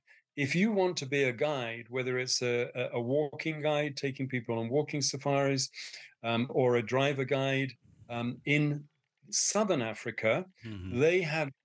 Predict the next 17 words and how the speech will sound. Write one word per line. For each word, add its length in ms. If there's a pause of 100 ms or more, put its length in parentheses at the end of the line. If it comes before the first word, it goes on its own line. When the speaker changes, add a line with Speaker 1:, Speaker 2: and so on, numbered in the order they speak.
(160)
Speaker 1:
embedded 440 (100)
protocols. 880 (300)
You, 200
you've 260
got 120
to 80
go 160
to 80
college 480
or, 180
or 200
go 220
to 200
night 280
school 420
or 320 (520)
do 460